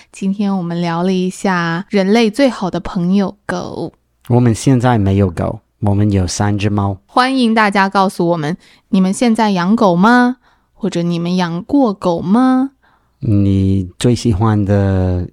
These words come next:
Speaker 2: 狗品种是什么？
Speaker 1: 对。
Speaker 2: 嗯。
Speaker 1: 好的，那最后，let's give a shout out to our new members
Speaker 2: 好的。
Speaker 1: this week.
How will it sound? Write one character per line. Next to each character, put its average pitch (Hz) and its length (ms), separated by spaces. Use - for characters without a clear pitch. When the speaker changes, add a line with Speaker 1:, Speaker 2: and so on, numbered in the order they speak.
Speaker 2:
狗 98 540
品 107 300
种 98 320
是 - 160
什 101 160
么？ 90 220
Speaker 1:
对。 - 220
Speaker 2:
嗯。 98 180
Speaker 1:
好 190 240
的， 311 240
那 254 160
最 294 240
后， 285 380
let's 165 180
give 175 200
a - 20
shout 175 260
out 175 160
to 214 120
our 196 120
new 262 500
members 349 680
Speaker 2:
好 190 380
的。 190 60
Speaker 1:
this 190 140
week. - 400